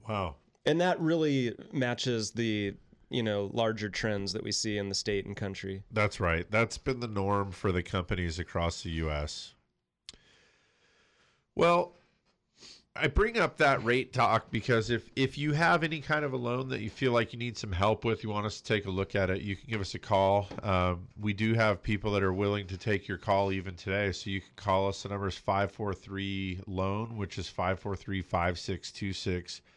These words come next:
Speaker 1: Additionally, you could get in touch with us if you wanna just go to the website, central coast lending dot com.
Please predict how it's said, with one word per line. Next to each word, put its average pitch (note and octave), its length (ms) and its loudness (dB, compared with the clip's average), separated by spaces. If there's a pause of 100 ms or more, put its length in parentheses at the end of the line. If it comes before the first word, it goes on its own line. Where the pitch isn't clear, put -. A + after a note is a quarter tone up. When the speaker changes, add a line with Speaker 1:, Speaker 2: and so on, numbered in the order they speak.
(260)
Speaker 1:
Additionally, B2 640 0
you A2 160 2
could G2 180 -6
get G2+ 200 -4
in F#2+ 60 -16
touch G2 280 -2
with G2+ 80 -4
us G2+ 180 -2
if G2 60 -10
you G#2+ 100 -4
wanna G#2+ 160 -4
just G2+ 240 -4
go G#2 180 4
to G2+ 60 4
the G2+ 80 4
website, G2+ 640 0
central G2 320 -10
coast - 320 -2
lending G2+ 280 -8
dot F#2 260 -6
com. C#3+ 400 -4